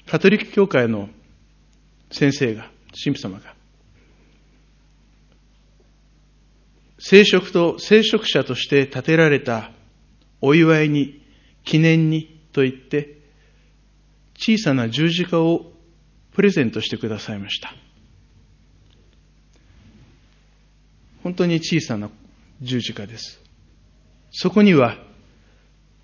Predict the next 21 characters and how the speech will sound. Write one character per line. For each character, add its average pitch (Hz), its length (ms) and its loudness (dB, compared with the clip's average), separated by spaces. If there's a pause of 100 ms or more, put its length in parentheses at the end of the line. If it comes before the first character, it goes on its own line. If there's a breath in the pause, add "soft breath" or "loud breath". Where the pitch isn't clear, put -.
(180)
イ 170 120 4
エ 170 60 8
ス・ 170 100 -4
キ 156 140 -2
リ 151 100 0
ス 151 120 -12
ト 143 120 0
が 135 140 -2
や 139 160 0
は 131 140 -6
り 131 260 -6 (1120)
釘 165 260 0
付 165 180 -6
け 160 80 4
に 156 100 2
さ 156 160 -4
れ 151 100 0
た 151 120 -2
ま 143 160 0
ま 180 160 0
の 156 240 -2